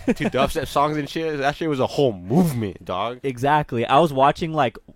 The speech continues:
Speaker 2: Wonderland fucking, like, live sets on YouTube. Like, "Bro, I gotta learn how to make dubstep."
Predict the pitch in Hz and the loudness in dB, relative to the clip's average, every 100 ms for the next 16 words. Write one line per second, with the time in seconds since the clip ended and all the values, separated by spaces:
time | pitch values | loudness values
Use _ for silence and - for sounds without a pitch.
0 | _ _ _ 123 120 135 139 160 151 156 | _ _ _ -8 -4 -2 0 -2 -2 -4
1 | 160 160 - 156 143 147 131 127 120 110 | -4 -8 -4 -4 -2 -4 -4 -4 -4 -4
2 | 104 107 123 - 143 139 117 127 - 151 | -2 -2 -2 -4 -4 -4 -6 -6 -4 -2
3 | 120 104 120 101 - 175 - 139 131 113 | -2 -2 -2 -4 -8 -16 -6 -4 0 0
4 | 123 120 120 117 110 107 101 107 107 - | 0 -2 -4 -6 -6 -8 -8 -8 -8 -10
5 | 95 | -10